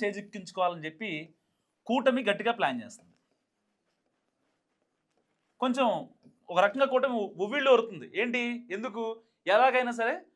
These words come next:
ఆ వైసీపీ మార్క్ లేకుండా either టీడీపీ or జనసేన, బీజేపీ వీళ్ళ మార్కే ఉండాలి కాబట్టి వాళ్ళు ఆరాటపడుతున్నారు. అప్పట్లో జగన్ కూడా ఆరాటపడ్డాడు, ఇప్పుడు వీళ్ళు ఆరాటపడుతున్నారు, తప్పేం లేదు. ఓకే, ఇప్పుడు కట్ చేస్తే ఏంటంటే,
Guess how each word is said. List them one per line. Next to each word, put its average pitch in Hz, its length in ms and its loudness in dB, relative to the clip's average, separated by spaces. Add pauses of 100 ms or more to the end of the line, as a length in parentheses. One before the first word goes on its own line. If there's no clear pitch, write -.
(340)
ఆ 196 140 6
వైసీపీ 247 480 -2
మార్క్ 196 300 -2
లేకుండా 190 460 -4 (640)
either 196 240 0
టీడీపీ 254 560 -8 (240)
or 170 80 -2
జనసేన, 220 540 -4 (480)
బీజేపీ 180 460 -10 (400)
వీళ్ళ 233 380 2
మార్కే 196 400 0
ఉండాలి 165 320 -4
కాబట్టి 175 520 -6 (340)
వాళ్ళు 175 540 -2 (380)
ఆరాటపడుతున్నారు. 214 720 4 (260)
అప్పట్లో 240 300 4
జగన్ 185 300 0
కూడా 269 180 4
ఆరాటపడ్డాడు, 233 460 0
ఇప్పుడు 226 240 -10
వీళ్ళు 202 200 -4
ఆరాటపడుతున్నారు, 180 560 -4
తప్పేం 202 240 -6
లేదు. 104 120 -14 (240)
ఓకే, - 160 -10 (840)
ఇప్పుడు 254 160 0
కట్ 208 260 6
చేస్తే 269 240 2
ఏంటంటే, 156 540 -4